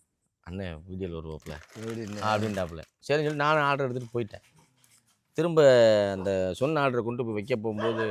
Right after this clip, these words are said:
Speaker 1: "அண்ணே" அப்படின்ட்டாப்புல. "சொல்லுங்கண்ணே" அப்படிங்கிறேன். "அண்ணே, அந்த ஃபோட்டோ."
Speaker 2: <laughs>
Speaker 1: "சரிண்ணே."
Speaker 2: சார்ஜ்ல வந்துட்டாப்லையோ?
Speaker 1: ஃபுல் சார்ஜ்ல இருந்தாப்புல நினைக்கிறேன்.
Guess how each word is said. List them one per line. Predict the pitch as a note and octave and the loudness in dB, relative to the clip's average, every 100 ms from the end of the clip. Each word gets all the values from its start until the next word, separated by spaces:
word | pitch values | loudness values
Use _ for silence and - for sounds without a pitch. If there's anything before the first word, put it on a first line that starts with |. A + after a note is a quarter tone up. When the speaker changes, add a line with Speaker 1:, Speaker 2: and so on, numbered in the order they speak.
| F#2 - | -4 -6
Speaker 1:
"அண்ணே" | A#2+ C#3+ B2 | -2 0 0
அப்படின்ட்டாப்புல. | F#2+ G2 E2+ D#2 E2 D5+ - C#3 A2 - _ - - _ _ _ _ _ _ _ _ _ _ _ _ _ | -2 -6 -8 -10 -12 -12 -8 -10 -10 -14 _ -20 -20 _ _ _ _ _ _ _ _ _ _ _ _ _
"சொல்லுங்கண்ணே" | G3 G#3+ D3+ C#3+ | 0 2 6 6
அப்படிங்கிறேன். | B2 G#2+ G2+ A2 G2 F2 _ _ _ - | 6 2 -4 -6 -8 -14 _ _ _ -8
"அண்ணே, | A2 G2 | -8 -8
அந்த | E2+ F2 E2 D#2+ | -10 -12 -14 -12
ஃபோட்டோ." | G#2 G2+ G#2 F2+ - - D5+ - D5 - - | -10 -2 -2 -2 -4 -8 -8 -10 -10 -10 -2
Speaker 2:
<laughs> | - C#5+ A#4 - A#4+ - A4 - - - - _ _ - | -2 0 -2 0 -2 0 -4 -4 -8 -20 -20 _ _ -2
Speaker 1:
"சரிண்ணே." | F3 A3+ E3+ D#3 D#3 | 2 4 4 4 4
Speaker 2:
சார்ஜ்ல | C3 E3 D#3+ D3 | 6 4 4 -2
வந்துட்டாப்லையோ? | B2+ A2+ G#2 A#2 A2+ F#2 | -2 -4 -4 -2 -2 -2
Speaker 1:
ஃபுல் | C3 C#3+ | -4 0
சார்ஜ்ல | C3+ C#3+ C#3+ | 0 0 -2
இருந்தாப்புல | C3 C3 B2+ | -2 -2 -2
நினைக்கிறேன். | B2 B2 A#2 | -4 -4 -6